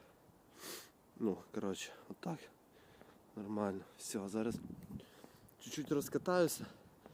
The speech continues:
Можна буде прягати. Я виглядаю в цьому шльомі як баран. Або я просто не привик себе бачити в ньому. <laughs>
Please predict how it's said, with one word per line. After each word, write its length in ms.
Можна 320
буде 280
прягати. 520
Я 100
виглядаю 480
в 40
цьому 240
шльомі 300
як 160
баран. 500
Або 220
я 80
просто 360
не 100
привик 400
себе 240
бачити 440
в 100
ньому. 240
<laughs> 140